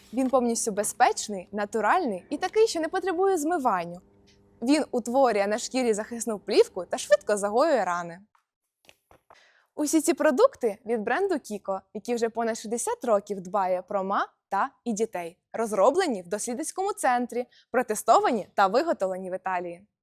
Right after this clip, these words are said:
Здається, ма вже повністю готова, тож давайте збирати речі малюку.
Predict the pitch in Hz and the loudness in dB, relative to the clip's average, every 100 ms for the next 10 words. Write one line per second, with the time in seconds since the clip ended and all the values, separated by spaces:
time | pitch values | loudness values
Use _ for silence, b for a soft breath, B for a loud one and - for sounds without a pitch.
0 | _ 220 208 240 370 453 226 208 233 233 | _ -8 -4 -2 -2 -2 -6 -4 -4 -2
1 | 226 269 294 294 - 294 294 277 214 175 | -4 -2 -2 -4 -4 -4 0 0 0 -2
2 | - - 240 202 214 330 240 190 202 190 | -6 -10 -6 0 0 0 -2 -4 -4 -4
3 | 185 190 202 277 226 196 185 - 160 | -4 -2 -2 -2 -6 -8 -8 -12 -20